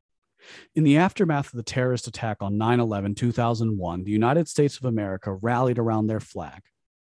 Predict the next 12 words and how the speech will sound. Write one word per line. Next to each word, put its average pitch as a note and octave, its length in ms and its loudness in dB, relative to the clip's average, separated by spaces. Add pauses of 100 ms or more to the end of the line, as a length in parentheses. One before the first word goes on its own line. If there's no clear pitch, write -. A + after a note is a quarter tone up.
(240)
Old B2+ 280 2
Glory, A#2+ 400 4
as A2+ 80 0
she - 180 -4
is A#2 140 -4
called B2 340 2
on A#2+ 100 2
occasion, C3+ 480 2
flew D#3 380 2
from C3 200 -4
the A#2 80 -4
porch, - 460 0